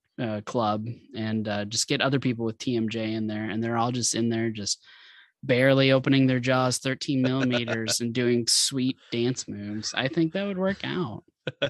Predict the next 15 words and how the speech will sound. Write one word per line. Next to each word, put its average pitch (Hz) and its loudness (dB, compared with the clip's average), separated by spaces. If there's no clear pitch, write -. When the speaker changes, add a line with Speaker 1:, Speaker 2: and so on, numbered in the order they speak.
Speaker 1:
I 135 0
think 143 2
they 156 4
could 147 0
start 156 4
a 151 4
huge 151 2
trend. 143 -6
Speaker 2:
This 131 0
could 175 2
be 175 6
a 107 4
business 117 -2
venture 92 -10
for 101 -10